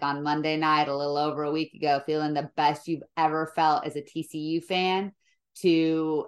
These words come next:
everything going to hell after, and you lose in the most lopsided score in postseason history. And then you lose your offensive coordinator for a lateral move, but a lateral move we understand, in a lot of money to Clemson, money that T C U could have matched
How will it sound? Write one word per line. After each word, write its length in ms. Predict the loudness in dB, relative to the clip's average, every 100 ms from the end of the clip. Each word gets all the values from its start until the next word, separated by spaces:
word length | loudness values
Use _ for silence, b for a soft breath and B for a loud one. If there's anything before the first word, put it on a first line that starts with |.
| -4
everything 400 | -2 0 -2 0
going 200 | 0 0
to 60 | -2
hell 240 | -2 0
after, 580 | 0 -2 -6 -10 -8 -8
and 280 | -6 -6 -6
you 460 | -4 -4 -4 -4 -6
lose 380 | 0 4 4 2
in 280 | -2 -2 0
the 160 | 0 2
most 280 | 0 0 0
lopsided 560 | -2 0 0 0 -2
score 380 | -6 -4 0 0
in 100 | -2
postseason 500 | -4 -6 -4 -6 -6
history. 580 | -6 -8 -10 -8 -6 -6
And 160 | -6
then 160 | -4 -2
you 100 | -2
lose 240 | -2 -2
your 120 | -2 0
offensive 460 | 0 -2 -4 -6
coordinator 480 | -4 -2 -2 -2 -4 -4
for 320 | -4 -4 -6 b b
a 120 | -2 4
lateral 360 | 4 6 4
move, 180 | 2 0
but 100 | 2
a 40 |
lateral 420 | 4 4 4 4 2
move 200 | -2 -2
we 100 | -2
understand, 760 | -2 -6 -6 -4 -4 -6 -6
in 240 | -4 -2 0
a 80 | 2
lot 220 | 4 4
of 100 | 2
money 380 | -2 -2 -4 -6
to 100 | -6
Clemson, 400 | -4 -4 -4 -2
money 220 | 0 0
that 140 | -4
T 120 | -6 -8
C 100 | -4
U 40 |
could 80 | -2
have 80 | 0
matched 340 | 2 0